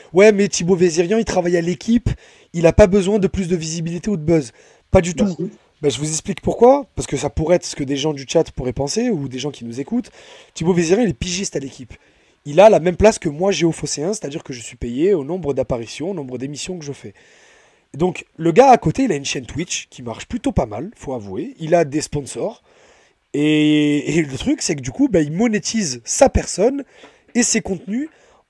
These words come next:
Speaker 1: en ramenant des gens. Parce que plus il y a de gens, plus après il va vous, il va vous pouvoir aller voir, euh,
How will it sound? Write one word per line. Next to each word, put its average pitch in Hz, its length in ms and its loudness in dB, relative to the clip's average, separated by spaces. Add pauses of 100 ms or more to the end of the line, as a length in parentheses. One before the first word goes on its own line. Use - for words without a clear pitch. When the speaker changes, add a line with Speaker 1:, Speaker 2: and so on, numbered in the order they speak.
Speaker 1:
en 240 160 4
ramenant 175 400 2
des 220 140 2
gens. 180 220 2
Parce 170 180 -4
que - 100 0
plus - 180 0
il 247 60 2
y 214 40 8
a 185 40 2
de 156 140 0
gens, 240 220 0
plus 240 200 0
après 226 200 -2
il 214 40 2
va 190 80 2
vous, 170 180 -8
il 160 120 -4
va 165 100 4
vous 143 300 -8
pouvoir 165 340 0
aller 151 140 0
voir, 147 360 0
euh, 120 120 -4